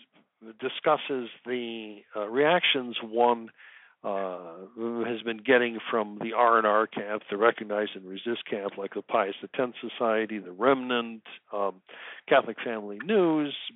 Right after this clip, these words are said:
Bishop Williamson, and so on, uh, the reaction against the, the sort of the rise of sedevacantism in the area of Bergoglio, because the, the guy is so outrageous that, um, uh, un-, uh, unlike his,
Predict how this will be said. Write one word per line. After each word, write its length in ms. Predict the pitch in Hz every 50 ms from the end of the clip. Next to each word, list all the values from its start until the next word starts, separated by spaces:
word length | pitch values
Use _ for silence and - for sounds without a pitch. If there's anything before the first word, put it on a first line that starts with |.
| _ _ -
Bishop 320 | 131 123 - - 107 -
Williamson, 480 | 160 175 160 143 131 - - 127 113 113
and 120 | 107 110 -
so 140 | 196 190 160
on, 200 | 135 123 123 127 _ - - - - - - _ -
uh, 300 | 123 120 117 113 110 110 - _ _ 127 123 123 120 117 117 120 123 _ _ _ _ _ _ _ _ _ _ -
the 200 | 135 123 127 151
reaction 580 | 147 143 143 151 151 143 147 - - - 135
against 360 | 123 120 117 131 123 123 117 - -
the, 160 | 127 117 110 - _ _
the 80 | 113 - - -
sort 140 | - 139 123
of 100 | 113 107
the 80 | 110 117
rise 460 | 110 107 120 127 127 127 127 127 117 - -
of 80 | 117 101 - -
sedevacantism 920 | 151 131 117 113 107 107 107 - - 131 127 120 - 123 110 - 117 104 101
in 100 | 101 101
the 80 | 107 107
area 320 | 110 113 110 107 107 101
of 100 | 95 _
Bergoglio, 580 | - 104 101 131 170 175 151 123 113 98 - - _ - - - - - _ _
because 280 | - 131 - 156 135 123 - - - _ _
the, 320 | 139 131 135 135 127 120 120
the 120 | 131 127
guy 240 | 123 156 147 143 135
is 80 | 135 - -
so 180 | 190 143 123 110
outrageous 720 | 98 110 123 180 233 247 233 202 - - 117 - - - - - - - _ - - - - - _ _ _
that, 400 | - - 131 151 139 135 135 123 - - - - - _ _ _ -
um, 500 | 127 123 117 113 110 110 107 104 110 _ _ _ _ _ 120 - _ -
uh, 260 | 110 104 101 101 104 107
un-, 180 | 135 156 160 151 - 131
uh, 240 | 143 139 127 120 - -
unlike 360 | 156 160 165 147 139 131 123 -
his, 200 | - - 127 113